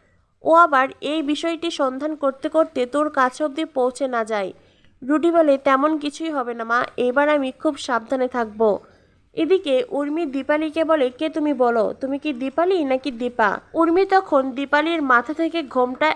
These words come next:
এক ঝটকায় খুলে ফেলে, আর তার গালের পোড়া দাগ দেখে সবাই অন্যদিকে মুখ ফিরে তাকায়। সবাই উর্মিকে বলে, "উর্মি, তোমার কি হয়েছে বলো তো? কাজের লোককে নিয়ে কেন পড়ে আছো?" সূর্য বলে,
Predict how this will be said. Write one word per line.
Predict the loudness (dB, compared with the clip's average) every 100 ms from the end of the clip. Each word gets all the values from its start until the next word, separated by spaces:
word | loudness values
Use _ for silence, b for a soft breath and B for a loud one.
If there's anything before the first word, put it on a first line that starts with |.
| -2
এক | -4 -4
ঝটকায় | -4 -6 -2 -4 -4
খুলে | -6 -2 -2
ফেলে, | -2 0 -2 -2 _
আর | 4 4 4
তার | -2 0
গালের | 0 0 0
পোড়া | -2 0 2 2
দাগ | 2 -2 -2
দেখে | -8 -6 -4 -4
সবাই | 0 0 2 0
অন্যদিকে | -2 -4 -4 -4 -4
মুখ | -4 -2 -6 -6
ফিরে | -4 -2
তাকায়। | -2 -2 -4 -4 b b b b
সবাই | -4 0 0 0
উর্মিকে | -6 -6 -4 -2
বলে, | 0 0
"উর্মি, | -2 -4 -4 -6 -4
তোমার | -2 -2 -4
কি | -4 0
হয়েছে | 4 2 0
বলো | -4 -4
তো? | -4 -6 -6 b b b b
কাজের | 4 4 2 -4
লোককে | -4 -6 -6 -8
নিয়ে | -2 0 0
কেন | 0 0 -2
পড়ে | 0 0 0
আছো?" | 0 -2 -6 -6 b b b
সূর্য | -6 0 0 0
বলে, | -2 0 0